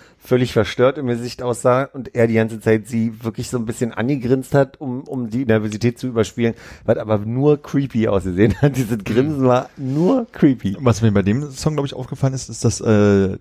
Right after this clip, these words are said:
Speaker 2: die Soundqualität, äh, dieses Mal auch irgendwie seltsam war. Es gab immer so Songs, wo du dachtest, ah, jetzt geht's halt auch mal irgendwie so richtig los, aber es kam halt nie so richtig rüber,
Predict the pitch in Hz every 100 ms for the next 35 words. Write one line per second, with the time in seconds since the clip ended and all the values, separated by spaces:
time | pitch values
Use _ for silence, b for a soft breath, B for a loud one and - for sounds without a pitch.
0 | - 110 143 - 214 226 - 98 92 -
1 | 98 107 101 95 104 107 107 95 117 98
2 | 92 92 - 92 90 87 110 117 131 117
3 | - 123 113 107 - 131 135 - 135 120
4 | - 113 113 113 - 110 - 104 101 143
5 | - 104 - - 127 123 113 110 135 156
6 | 131 135 135 - 147